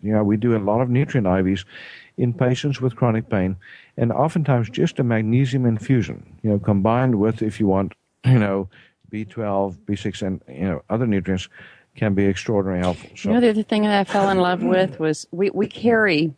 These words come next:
Speaker 2: on Shop Q H I magnesium bath flakes. And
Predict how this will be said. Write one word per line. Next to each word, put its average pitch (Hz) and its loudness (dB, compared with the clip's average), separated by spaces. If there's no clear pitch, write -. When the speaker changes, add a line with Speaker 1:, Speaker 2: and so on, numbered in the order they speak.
Speaker 2:
on 160 0
Shop - -4
Q 165 -4
H 156 -2
I 156 0
magnesium 151 0
bath 160 -4
flakes. - -8
And 165 0